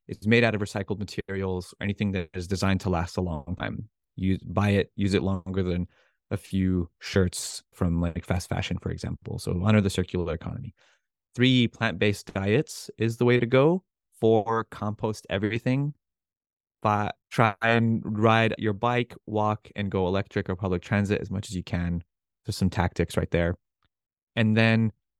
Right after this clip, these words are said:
I'll, I'll direct people to Drawdown, which is my source of truth, drawdown dot org. Wonderful, wonderful resource that offers a huge map of all the solutions needed to reverse global warming. And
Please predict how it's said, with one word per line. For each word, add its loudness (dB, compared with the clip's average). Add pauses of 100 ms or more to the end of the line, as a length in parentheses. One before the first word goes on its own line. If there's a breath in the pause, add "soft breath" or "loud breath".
(140)
I'll, -2
I'll 2
direct 0
people -4
to 0
Drawdown, 0
which -4
is -2
my 2
source -4
of -8
truth, -6 (120)
drawdown 2
dot 0
org. -2 (180)
Wonderful, 0
wonderful 0
resource -2 (220)
that 0 (420)
offers 4
a 2
huge 0
map 0 (400)
of -2
all 4
the 2
solutions -2
needed -4
to -8
reverse -6
global 0
warming. 0 (1080)
And 2